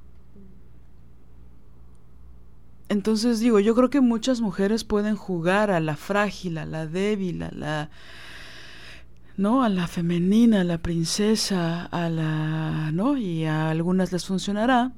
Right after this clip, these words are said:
a otras no, ¿no? Mucho depende de cuánto dinero haya en tu cuenta bancaria. Pero bueno, la cosa es que hay tanta insistencia por taponear lo que nos duele,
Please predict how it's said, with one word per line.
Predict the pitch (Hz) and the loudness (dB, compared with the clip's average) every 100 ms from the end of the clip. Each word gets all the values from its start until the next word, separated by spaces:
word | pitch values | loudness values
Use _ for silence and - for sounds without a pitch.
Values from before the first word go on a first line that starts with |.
| - | -8
a | 160 | -8
otras | 151 160 156 | -4 -4 0
no, | 208 208 220 - - - - - - - | 2 2 0 -8 -18 -20 -20 -18 -18 -10
¿no? | - 320 294 - - | -6 -6 -6 -12 -12
Mucho | 226 226 262 262 | -8 -2 -2 0
depende | 233 220 214 208 | -2 -2 -2 -2
de | 190 180 | -2 -4
cuánto | - 190 185 185 | -4 -6 -4 -4
dinero | 170 170 165 | -4 -4 -4
haya | 165 | -4
en | 160 | -8
tu | 165 | -10
cuenta | - - - | -10 -10 -8
bancaria. | - - - - | -8 -8 -8 4
Pero | 226 | 10
bueno, | 262 185 - - - - - - | 10 8 -4 -12 -12 -14 -12 4
la | 226 220 | 4 8
cosa | 277 254 277 240 | 6 8 8 10
es | 226 240 - - - | 6 2 -6 -14 4
que | 202 202 220 - - - - - - - - - - - - - - - - - - | 8 10 8 0 -12 -20 -20 -18 -18 -18 -18 -18 -18 -18 -18 -18 -18 -18 -18 -18 6
hay | 233 240 | 6 8
tanta | 262 254 262 | 8 6 8
insistencia | 254 226 202 226 220 - | 4 4 0 2 4 2
por | 208 190 | 0 -2
taponear | 196 175 180 180 190 196 | 0 0 0 0 0 0
lo | 208 | -2
que | 202 | -2
nos | 175 165 156 | -2 -2 -2
duele, | 190 180 147 160 294 | -2 -2 -2 -4 -8